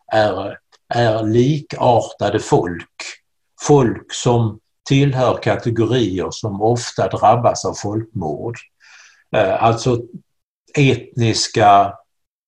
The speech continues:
minoriteter som utestängs från statsapparaten, eh, skolor, eh, det juridiska livet och så. Men kommer att spela en väldigt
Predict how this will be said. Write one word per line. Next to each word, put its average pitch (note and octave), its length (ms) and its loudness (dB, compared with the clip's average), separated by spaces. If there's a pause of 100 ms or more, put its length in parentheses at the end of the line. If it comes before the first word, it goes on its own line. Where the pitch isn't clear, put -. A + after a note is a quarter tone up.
(240)
minoriteter A#2+ 1080 2
som G2 640 -2 (1080)
utestängs A#2+ 1200 2
från G#2 480 2
statsapparaten, F#2 1900 0
eh, F2+ 440 -6
skolor, A2 1040 2
eh, F#2 420 -2 (520)
det A#2 80 2
juridiska A#2 680 2
livet G2+ 480 0
och F#2+ 100 -6
så. G2 360 -2 (380)
Men B2+ 280 0
kommer B2+ 420 4
att A#2 140 4
spela B2+ 480 2
en G2+ 80 -2
väldigt A2 500 -2